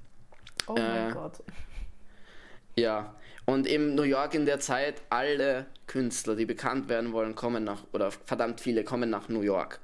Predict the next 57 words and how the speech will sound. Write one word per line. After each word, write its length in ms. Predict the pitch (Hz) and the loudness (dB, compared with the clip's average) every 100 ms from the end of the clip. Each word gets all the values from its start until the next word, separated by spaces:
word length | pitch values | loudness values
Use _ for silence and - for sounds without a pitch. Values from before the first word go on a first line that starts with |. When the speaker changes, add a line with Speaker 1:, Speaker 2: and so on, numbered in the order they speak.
| - - - - | -16 -18 -18 -4
Speaker 2:
Du 80 | 123 | 0
musst 120 | 123 | 2
dir 60 | 127 | 2
vorstellen, 280 | 131 131 131 | 2 2 0
das 100 | 127 | 2
sind 120 | 123 | 2
wahnsinnig 440 | 131 151 139 135 | 2 2 2 2
viele 140 | 143 135 | 2 2
Künstler, 420 | 170 160 - 139 | 0 0 0 2
die 120 | 131 | 2
alle 280 | 110 131 120 - - - | 2 -2 -4 -10 -18 -2
unbekannt 540 | 165 180 139 160 127 | 2 2 2 0 -2
sind 320 | - 143 160 - - - | 0 -2 -2 -10 -16 -6
und 100 | - | 0
jeder 180 | 131 147 | 4 4
will 80 | 135 | 2
sich 140 | 107 | 2
Speaker 1:
Ja. 60 | 101 | 2
Speaker 2:
durchsetzen 520 | 151 156 - 123 - | 2 2 2 0 0
mit 120 | 120 | -2
seiner 260 | - 110 110 | 0 -2 -2
Kunst 540 | - 113 104 - - - | -4 -6 -6 -8 -12 -6
und 260 | 101 110 107 | -2 -2 0
das 140 | 113 | -2
stelle 160 | - 117 | 2 2
ich 60 | 113 | 2
mir 100 | 110 | 0
wahnsinnig 560 | 110 113 113 104 - - - | 0 0 -2 -2 -6 -14 -10
schwer 440 | - - 95 101 | -8 -2 2 2
vor. 220 | - 92 - - | 2 -2 -4 -2
Speaker 1:
War 100 | 202 | 2
das 180 | 190 208 | 2 2
nach 200 | 196 170 | 2 2
Speaker 2:
Also, 200 | 254 254 | 4 2
Speaker 1:
dem 60 | 247 | 0
Krieg 340 | - 277 294 - | 0 0 0 -2
schon, 240 | - 311 381 - | -4 -4 -6 -6
wo 200 | 240 247 | -2 4
sie 100 | 269 | 6
Speaker 2:
ja, 100 | 294 | 6
Speaker 1:
nach 40 | |
Speaker 2:
ja, 100 | 277 247 | 4 6
Speaker 1:
New 60 | |
Speaker 2:
das, 160 | 247 - | 6 4
Speaker 1:
York 80 | - | 2
ging? 80 | |
Speaker 2:
das 300 | - - - | 2 2 0
war, 180 | 135 139 | 2 2
na-, 180 | 131 - - - - | 2 -2 -4 -6 -4
ja, 280 | 117 123 107 | 0 2 2
sie 200 | 104 120 | 0 0
ist 260 | 110 123 - | 0 0 0
neunzehnhundertsiebenundfünfzig 920 | 127 117 127 117 127 117 113 104 104 | 0 0 -2 0 0 0 0 -2 -4
nach 120 | 92 | -4
New 100 | 101 | -2
York 160 | 95 90 | -2 -2
gegangen, 320 | - 92 101 | -4 -4 -4